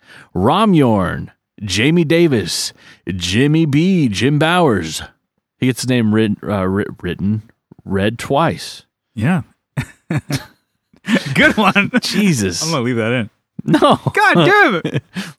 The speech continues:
Speaker 1: Fuck. Uh, Johnny Ray.
Speaker 2: Who the hell wrote this? It's your own
Speaker 1: <laughs> Yeah,
Speaker 2: handwriting.
Speaker 1: I can't fucking
Speaker 2: I
Speaker 1: read
Speaker 2: can't
Speaker 1: it.
Speaker 2: read this shit. You wrote on grid paper, too.
Speaker 1: Yeah, I
Speaker 2: For
Speaker 1: know. I gotta, like,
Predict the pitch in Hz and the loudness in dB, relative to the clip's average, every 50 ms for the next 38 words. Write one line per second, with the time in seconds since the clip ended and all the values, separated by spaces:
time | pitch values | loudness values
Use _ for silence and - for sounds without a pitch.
0 | _ _ - 381 359 285 196 95 - - _ _ _ _ _ - - 135 131 127 | _ _ 2 4 4 4 2 0 -6 -12 _ _ _ _ _ -6 0 2 2 4
1 | 127 123 120 - - - _ _ _ - 127 117 113 131 143 160 196 202 202 185 | 4 4 2 0 -2 -8 _ _ _ -6 -4 -2 0 2 2 2 2 2 4 4
2 | 165 170 180 180 170 131 90 - - - - - 415 415 349 233 269 349 294 285 | 6 6 6 6 6 4 2 0 -6 -10 -2 0 2 2 4 4 4 4 2 2
3 | 311 330 359 370 - - 151 139 131 147 123 - 139 139 139 139 143 - 120 120 | 2 0 0 0 0 0 -2 0 0 0 0 2 2 0 2 2 2 2 2 2
4 | 120 120 - 165 139 139 147 151 151 - - 165 165 165 156 135 107 143 147 131 | 2 2 2 2 2 2 0 0 0 0 0 0 0 0 -2 -2 -4 -4 -6 -6
5 | - 127 127 - 117 127 120 117 117 113 - - - 190 - 220 214 190 - 175 | -4 -4 -2 -2 -2 0 0 0 0 0 -2 -2 -4 -4 -4 -2 -4 -2 -2 0
6 | - - 131 104 - - 147 160 180 185 208 247 320 349 277 190 151 113 120 131 | 0 0 0 -2 -4 -6 -4 -2 -2 0 2 2 2 2 2 0 0 -2 -2 -2
7 | 156 190 180 - 113 101 98 - - 101 - - 151 147 139 139 120 113 127 131 | -2 -2 -2 -4 -6 -8 -8 -10 -12 -14 -8 -4 -2 2 2 4 4 4 2 2
8 | 120 104 95 - _ _ - 127 131 139 127 120 113 107 104 101 - 127 120 - | 2 0 0 -2 _ _ -2 0 2 2 4 2 2 2 0 0 -2 -4 -4 -6
9 | - - - - - - - - - 135 143 | -6 -8 -6 -8 -8 -8 -8 -10 -8 -6 -6